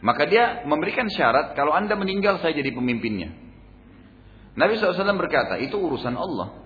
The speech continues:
Dan pastilah yang terbaik akan diberikan kepada orang-orang yang bertakwa." Artinya itu bukan keputusan saya.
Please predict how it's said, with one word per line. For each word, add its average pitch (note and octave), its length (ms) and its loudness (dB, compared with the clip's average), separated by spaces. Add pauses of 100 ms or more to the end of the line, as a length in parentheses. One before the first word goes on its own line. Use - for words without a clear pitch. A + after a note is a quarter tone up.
(400)
Dan A#2 320 0
pastilah F3+ 720 -2
yang C#3 320 0
terbaik A#2 640 0
akan B2 240 -2
diberikan A2 480 -2
kepada G2+ 260 -2
orang-orang G2 380 0
yang C3+ 80 -2
bertakwa." C3 560 -2 (400)
Artinya F3 260 -10
itu A3+ 140 -8
bukan G#3 240 -4
keputusan G#3+ 400 -8
saya. - 480 -4